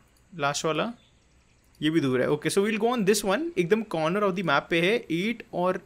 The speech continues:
एटी फ़ोर। Let's go boys। आज मैं सोच रहा हूँ थोड़े और demonics वगैरह भी ट्राई कर लेंगे यार हम लोग। हमने बस अभी तक parasaur ही ट्राई किया है, थोड़े बहुत और भी मुझे ट्राई करने हैं। मैंने सुना है कि ओविस वगैरह भी बहुत पावरफुल है, तो हम ट्राई करेंगे, देखते हैं।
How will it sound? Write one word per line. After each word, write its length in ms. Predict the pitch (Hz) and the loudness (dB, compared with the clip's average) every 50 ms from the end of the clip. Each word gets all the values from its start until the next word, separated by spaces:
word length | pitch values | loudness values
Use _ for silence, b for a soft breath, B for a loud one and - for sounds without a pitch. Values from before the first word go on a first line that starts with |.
| - | -8
एटी 220 | 147 147 - - 175 | -8 -8 -8 -12 -16
फ़ोर। 380 | - - 151 131 123 123 135 | -10 -6 -4 -4 -4 -4 -6
Let's 120 | 139 - - - | -8 -8 -6 -4
go 100 | 135 127 131 | -4 -4 -4
boys। 240 | 135 127 - - - - - - B B B B B - - - | -4 -4 -6 -6 -6 -8 -10 -12 B B B B B -6 -2 0
आज 160 | 165 190 226 | 2 2 2
मैं 80 | 277 294 | 2 0
सोच 160 | - 277 240 | 0 0 0
रहा 80 | 247 | 0
हूँ 100 | 302 302 | 0 0
थोड़े 120 | 311 311 302 | 2 2 4
और 160 | 302 311 302 | 4 2 2
demonics 560 | - 175 160 156 160 175 190 240 262 - - | 2 0 0 0 2 2 2 0 0 0 0
वगैरह 200 | 247 226 233 240 | 2 2 2 2
भी 100 | 233 269 | 2 0
ट्राई 240 | - - 127 190 214 | 0 2 2 4 4
कर 100 | 185 175 | 4 4
लेंगे 240 | 151 143 139 156 190 | 4 4 2 2 2
यार 100 | 214 202 | 2 4
हम 140 | 175 165 147 | 2 2 2
लोग। 120 | 139 143 | 2 2
हमने 240 | 156 165 190 214 233 | 0 0 0 2 2
बस 240 | 247 269 254 - - | 2 2 2 0 -2
अभी 200 | - 160 185 202 | -2 -2 0 0
तक 200 | 262 262 - - | -2 -2 -2 0
parasaur 460 | 143 127 147 170 180 - 240 220 220 | 0 2 2 2 2 4 4 2 2
ही 60 | 233 | 2
ट्राई 240 | 196 190 175 180 185 | 2 2 2 2 2
किया 260 | 180 - 160 147 139 | 0 0 2 2 4
है, 140 | 160 226 269 | 2 2 0
थोड़े 220 | - 180 160 156 | -2 0 0 0
बहुत 200 | 156 170 180 175 | 2 0 0 2
और 140 | 156 147 147 | 4 4 4
भी 80 | 165 190 | 4 2
मुझे 200 | 196 175 185 196 | 2 2 2 2
ट्राई 240 | - 151 151 160 | 4 4 2 4
करने 200 | 156 151 143 143 | 2 2 2 2
हैं। 100 | 160 208 | 0 0
मैंने 220 | 214 190 165 170 180 | 0 0 0 0 0
सुना 220 | - 196 185 185 | 0 0 0 0
है 80 | 185 185 | 0 -2
कि 360 | 185 - 214 220 220 220 208 214 B B B B B B B - 175 | -2 -2 -2 0 0 0 -2 -4 B B B B B B B 6 8
ओविस 380 | 170 180 185 254 269 262 - | 8 8 8 6 2 2 2
वगैरह 200 | 220 196 214 220 | 0 0 2 0
भी 160 | 196 196 208 | 0 0 -2
बहुत 360 | 175 143 147 135 160 175 - - | -2 -2 -2 0 -2 -4 -2 0
पावरफुल 440 | 156 147 151 156 160 - - 156 143 | 2 4 4 4 2 0 -2 -2 -2
है, 240 | 135 120 110 123 117 - - | -2 -2 -4 -6 -8 -8 -6
तो 120 | 156 151 | -4 -4
हम 200 | 147 147 165 160 - - | -4 -6 -8 -8 -6 -4
ट्राई 180 | 170 190 226 | -4 -2 -2
करेंगे, 380 | 214 220 208 196 185 180 233 269 - 170 | 0 0 0 0 0 -2 -4 -4 -4 -4
देखते 260 | 147 139 - - 151 | -4 -4 -2 -2 -2
हैं। 140 | 160 220 | -2 -4